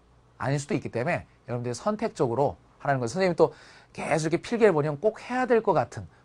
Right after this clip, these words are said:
반드시 해야 될 것 같은 그런 또 그런 압박을 느낄 수 있으니까 좀 참고하라는 의미로 얘기하는 거예요. 이것도 이제 막관통 단백질이니까 물질 수송의 임무를 주로 할 수 있고, 어. 그 다음에 이 막에 보면은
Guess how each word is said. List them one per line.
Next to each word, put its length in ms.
반드시 560
해야 80
될 140
것 80
같은 240
그런 160
또 160
그런 200
압박을 520
느낄 180
수 100
있으니까 640
좀 160
참고하라는 640
의미로 220
얘기하는 260
거예요. 160
이것도 260
이제 160
막관통 480
단백질이니까 720
물질 340
수송의 300
임무를 260
주로 240
할 100
수 140
있고, 340
어. 140
그 80
다음에 420
이 180
막에 420
보면은 500